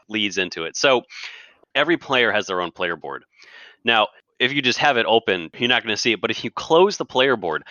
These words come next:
on the back of the player board, it is designed to look like a book. You have a book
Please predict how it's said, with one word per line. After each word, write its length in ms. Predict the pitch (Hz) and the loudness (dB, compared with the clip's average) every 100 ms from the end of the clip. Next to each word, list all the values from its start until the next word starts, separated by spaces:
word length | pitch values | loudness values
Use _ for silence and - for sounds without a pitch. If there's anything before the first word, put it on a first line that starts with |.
| - - | -10 0
on 140 | 151 | 2
the 100 | 127 | 2
back 300 | - 139 170 | 2 0 0
of 100 | 180 | -2
the 80 | 131 | -4
player 320 | - 127 139 | -2 -2 0
board, 220 | 104 98 95 | 0 -2 -2
it 100 | 127 | -4
is 120 | 117 | -4
designed 600 | 123 104 117 135 143 127 - - - | -4 0 2 2 2 -2 -8 -16 -4
to 100 | 123 | 0
look 180 | 139 - | 0 0
like 140 | 123 | 0
a 140 | 85 - - | -2 -4 0
book. 400 | 123 - - - _ _ - | 0 0 -10 -18 _ _ -2
You 120 | 135 | 2
have 200 | 160 143 | 2 4
a 100 | 120 92 _ | 2 -2 _
book 340 | 147 165 104 | 4 4 2